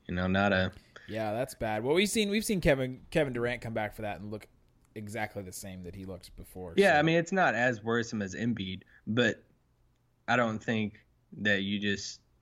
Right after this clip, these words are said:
Speaker 1: completely throw that out of the back of your mind. Like, I think that goes into wanting Fultz too. Like,
Speaker 2: Yeah.
Speaker 1: if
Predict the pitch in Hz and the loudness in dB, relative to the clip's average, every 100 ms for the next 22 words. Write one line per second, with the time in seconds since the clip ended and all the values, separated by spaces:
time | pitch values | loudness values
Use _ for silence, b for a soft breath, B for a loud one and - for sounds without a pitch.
0 | _ - 120 127 113 107 101 107 98 98 | _ -6 -2 2 4 4 4 4 4 4
1 | 85 95 95 92 92 92 - 90 90 90 | 4 4 2 0 0 0 -2 -4 -2 -2
2 | 90 B 131 131 131 160 131 117 110 120 | -4 B 0 2 2 2 2 2 2 0
3 | 110 110 107 101 104 98 95 98 92 - | 0 -2 -2 -2 -4 -6 -6 -4 -4 -8
4 | - 101 90 92 90 120 110 95 _ _ | -4 -2 -2 -2 -2 -2 -4 -6 _ _
5 | _ _ - 107 | _ _ -2 0